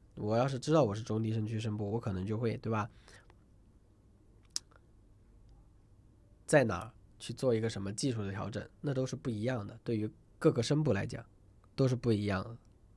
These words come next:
啊，都是不一样的。那么这个呢，其实就买过我们这个录播课的同学，其实可能会更清楚一些啊，可能会更清楚一些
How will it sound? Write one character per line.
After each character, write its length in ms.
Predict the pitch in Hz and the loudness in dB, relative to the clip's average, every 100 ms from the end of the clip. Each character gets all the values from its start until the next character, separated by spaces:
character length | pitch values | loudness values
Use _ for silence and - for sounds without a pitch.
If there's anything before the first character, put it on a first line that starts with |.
| 98 | -2
啊， 140 | 92 | -2
都 100 | 107 | 0
是 120 | 110 107 | -2 -2
不 120 | 104 | -2
一 140 | 98 | -2
样 180 | 98 101 | -4 -6
的。 80 | 120 | -8
那 80 | 135 | 0
么 180 | 147 117 - - - | 4 4 0 -16 -4
这 160 | - 208 | 6 6
个 100 | 120 | 6
呢， 140 | 101 | 0
其 200 | 110 120 | -2 -4
实 120 | 127 | -4
就 240 | 131 127 107 - - - - - | -2 -2 -2 -10 -20 -20 -20 -12
买 240 | - 98 101 | -2 0 2
过 100 | 131 | 2
我 120 | 95 | 2
们 180 | 95 101 | -2 -4
这 180 | 104 | -6
个 160 | 101 101 | -6 -6
录 160 | 131 131 | -2 -2
播 140 | 117 | -2
课 160 | - 120 | 0 -2
的 60 | |
同 120 | 98 | -2
学， 160 | 92 117 | -6 -8
其 200 | 120 101 | -8 -8
实 200 | 104 107 - - | -8 -10 -14 -10
可 120 | 98 | -6
能 100 | 98 | -2
会 100 | 107 | -2
更 160 | 117 | 0
清 200 | 107 127 | -2 -4
楚 120 | 135 123 | -6 -8
一 80 | |
些 160 | 113 120 - - - - - - | -12 -14 -20 -20 -20 -20 -20 -8
啊， 120 | 101 | -6
可 140 | 101 | -6
能 100 | 107 | -6
会 100 | 110 | -6
更 160 | 110 110 | -4 -4
清 200 | 110 139 | -4 -8
楚 120 | 123 | -8
一 40 | 113 | -14
些 160 | - | -18